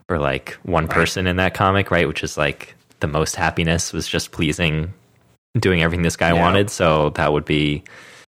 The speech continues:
Speaker 1: the way to maximize happiness. And
Speaker 2: Totally. Yeah, it's, it's becoming so relevant, though. Like, really, I mean, we touched on this before, but, like,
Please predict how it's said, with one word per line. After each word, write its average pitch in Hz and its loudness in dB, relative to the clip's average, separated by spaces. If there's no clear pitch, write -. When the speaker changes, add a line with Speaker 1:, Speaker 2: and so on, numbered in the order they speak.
Speaker 1:
the 82 0
way 80 2
to 78 0
maximize 78 -2
happiness. 82 0
And 71 -8
Speaker 2:
Totally. 120 -10
Yeah, 123 -2
it's, - -6
it's 170 -6
becoming 226 -4
so 160 -6
relevant, 123 -2
though. 92 -4
Like, 92 -6
really, 127 -4
I 113 -6
mean, 120 -4
we 135 -4
touched 170 -6
on 147 -4
this 104 -4
before, 113 -4
but, 92 -4
like, 92 -6